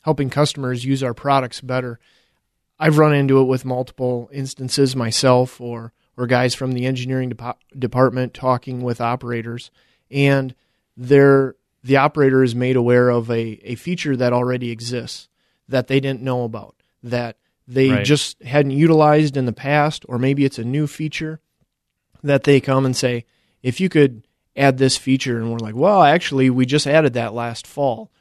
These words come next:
Speaker 1: Or if you get the most recent software update, you can, you can l-, utilize a feature that's very similar to what you're referring to.
Speaker 2: Right.
Speaker 1: So it's, it's great to educate and also, um, you know, get them excited about the opportunities and the improvements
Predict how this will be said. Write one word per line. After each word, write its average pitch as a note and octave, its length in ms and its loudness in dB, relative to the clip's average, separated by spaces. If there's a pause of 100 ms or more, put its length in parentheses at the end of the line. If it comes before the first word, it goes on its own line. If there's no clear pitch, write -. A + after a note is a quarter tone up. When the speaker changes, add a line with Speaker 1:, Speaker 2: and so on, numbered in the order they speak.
(120)
Speaker 1:
Or B2+ 220 2
if B2 140 -2
you C3+ 80 0
get C3 220 2
the B2 180 -2
most C3 280 -4
recent C3+ 340 -2
software C#3 480 -2
update, A#2+ 400 -8 (320)
you C3 220 0
can, A#2+ 400 -4
you B2+ 120 -12
can B2+ 140 -6
l-, B2+ 260 -8
utilize C3 540 4
a G#2+ 40 -8
feature C3 420 -10
that's A2+ 200 -12
very B2 340 0
similar B2 560 -6
to A#2 120 -14
what A2+ 180 -6
you're A#2+ 140 -10
referring A#2 560 -12
to. - 240 -20 (380)
Speaker 2:
Right. G2+ 80 -16
Speaker 1:
So D3+ 140 6
it's, D3+ 200 2
it's C#3+ 180 0
great D#3 360 4
to B2+ 300 -2 (340)
educate D3 600 2
and B2 220 -4
also, B2 640 0 (120)
um, A#2+ 380 -8 (180)
you C#3+ 100 -2
know, C#3+ 60 4
get C3 200 2
them B2 180 0
excited B2 500 -2
about A#2 360 -4
the A#2 180 -10
opportunities A#2+ 760 -8
and A#2 120 -8
the A#2+ 60 -8
improvements A#2+ 720 -8